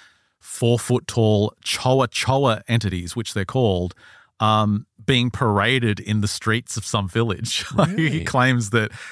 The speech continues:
Speaker 1: there was a nineteen ninety-six front page article that included a picture, which of course he doesn't have. Um, one of these creatures wandered out of the jungle in a village near, uh, Gold Ridge, and kind of like a chimpanzee at the circus, they put him, like, a little pair of shorts on him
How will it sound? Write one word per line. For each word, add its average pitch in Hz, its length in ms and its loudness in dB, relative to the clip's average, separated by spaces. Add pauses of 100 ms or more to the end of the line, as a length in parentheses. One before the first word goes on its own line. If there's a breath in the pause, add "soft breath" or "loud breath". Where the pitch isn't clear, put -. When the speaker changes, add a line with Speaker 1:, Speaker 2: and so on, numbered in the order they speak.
(220 loud breath)
Speaker 1:
there 127 60 2
was 120 100 2
a 131 40 2
nineteen 127 380 2
ninety-six 117 440 0
front - 380 -2
page 117 260 0
article 104 380 -2
that 104 140 0
included 170 600 2
a 120 100 -2
picture, - 500 0
which - 200 -12
of - 140 -8
course 101 300 -6
he 107 80 -4
doesn't 95 240 -2
have. 90 400 -4 (580 loud breath)
Um, 117 340 2 (300)
one 131 160 2
of 147 60 0
these 135 220 0
creatures 131 440 -2
wandered 117 380 4
out 113 160 2
of 107 60 -6
the 101 80 -4
jungle 101 600 0
in 101 120 0
a 95 40 2
village 107 380 0
near, 95 400 0
uh, 92 220 -2
Gold 110 360 2
Ridge, 87 380 -4 (300 loud breath)
and 147 100 2
kind 196 240 2
of 180 80 -2
like 123 220 0
a 101 80 -2
chimpanzee 110 720 2
at 113 80 0
the 90 80 -6
circus, 107 560 2
they 107 160 2
put 131 240 2
him, 131 200 4
like, 104 240 2
a 110 40 -4
little 110 240 0
pair 107 160 0
of 90 60 -2
shorts - 420 -2
on 123 100 4
him 156 220 0